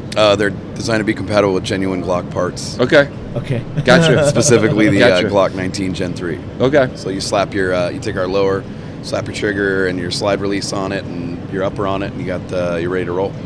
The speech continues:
Speaker 2: So I, I got a question.
Speaker 1: Fire away.
Speaker 2: Uh, this might be a bad word, and if it is, just tell me,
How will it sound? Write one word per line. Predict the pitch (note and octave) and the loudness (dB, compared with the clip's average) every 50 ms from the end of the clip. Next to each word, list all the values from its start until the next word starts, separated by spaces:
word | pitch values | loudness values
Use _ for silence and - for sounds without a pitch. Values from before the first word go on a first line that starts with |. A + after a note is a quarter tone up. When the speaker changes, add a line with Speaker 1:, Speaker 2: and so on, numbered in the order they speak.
| - - - - | -10 -10 -10 -6
Speaker 2:
So | - - D3 C#3 C3 | 0 6 8 10 10
I, | A#2+ | 10
I | B2 A#2+ A2 A#2+ A#2 | 8 6 4 2 4
got | A#2+ G#2+ | 4 4
a | G2+ | 2
question. | - G#2+ G2+ F#2+ - - E2 D#2+ D#2+ | 2 2 2 2 0 -4 -8 -8 -6
Speaker 1:
Fire | - G2+ F#2+ F2+ | -4 -2 0 0
away. | E2 A2 C3+ C3 | 2 2 2 2
Speaker 2:
Uh, | |
this | A2+ A#2+ G#2+ - | 2 0 0 0
might | A2 A#2+ A#2 G2+ | 2 2 4 4
be | G#2 A2 | 4 4
a | G2 | 4
bad | F#2 G#2+ G#2 G2 F2+ | 6 6 6 6 6
word, | F#2 G2 G2+ G2+ G2+ F#2+ F2 | 4 4 4 4 2 2 0
and | F#2 G2 | -2 -2
if | G2 - G2+ | -2 -2 0
it | F#2+ F#2 | 2 2
is, | G2 F#2+ - | 2 2 0
just | - F#2+ - | -2 -6 -6
tell | - G#2 F#2+ F#2+ | -2 0 0 0
me, | F#2+ G2 F#2+ | 0 0 0